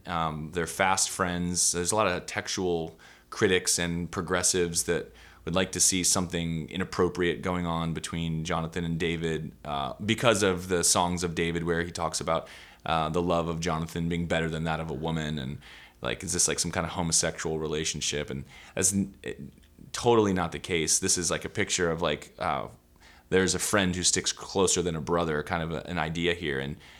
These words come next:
so David and Jonathan were fast friends. Um,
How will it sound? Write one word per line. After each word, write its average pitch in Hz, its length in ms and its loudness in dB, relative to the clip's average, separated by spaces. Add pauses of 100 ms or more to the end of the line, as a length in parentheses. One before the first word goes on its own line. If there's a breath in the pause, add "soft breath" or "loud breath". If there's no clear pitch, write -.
so - 140 0
David 101 340 6
and 85 100 0
Jonathan 87 340 0
were 76 60 -4
fast 76 320 -2
friends. 82 360 -2 (460 loud breath)
Um, 92 360 0